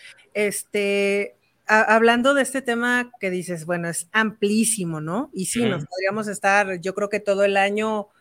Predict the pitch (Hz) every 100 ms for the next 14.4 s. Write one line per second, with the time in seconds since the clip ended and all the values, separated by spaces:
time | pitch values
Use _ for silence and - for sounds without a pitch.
0 | _ _ _ - 170 165 190 196 202 202
1 | 220 226 214 190 180 190 190 190 208 208
2 | 208 202 190 175 180 196 202 190 - 185
3 | 185 185 330 - 381 - 320 _ _ -
4 | - - - - - - 240 240 240 277
5 | 247 247 285 294 285 269 269 277 269 262
6 | - - 214 233 240 247 214 214 214 208
7 | 208 208 196 - 196 208 202 180 - 185
8 | 185 185 175 175 175 185 170 160 - 165
9 | 165 165 170 175 180 170 160 156 - 156
10 | - 180 170 165 151 151 - 170 170 165
11 | 151 151 196 - - - - - 226 208
12 | 208 202 202 - 214 220 214 208 262 247
13 | 220 185 185 185 185 214 220 226 214 208
14 | 202 226 339